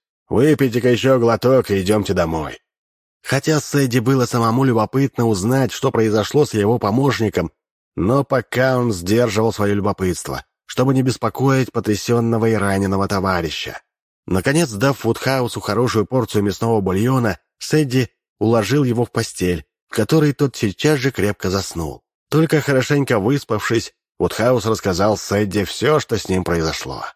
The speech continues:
«По-моему, зверь больше всего был похож на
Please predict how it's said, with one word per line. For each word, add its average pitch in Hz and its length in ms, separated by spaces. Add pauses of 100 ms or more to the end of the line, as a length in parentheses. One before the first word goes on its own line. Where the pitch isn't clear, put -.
(320)
«По-моему, 151 680 (380)
зверь 113 400
больше 123 360
всего 143 300
был 156 180
похож 135 440
на 110 280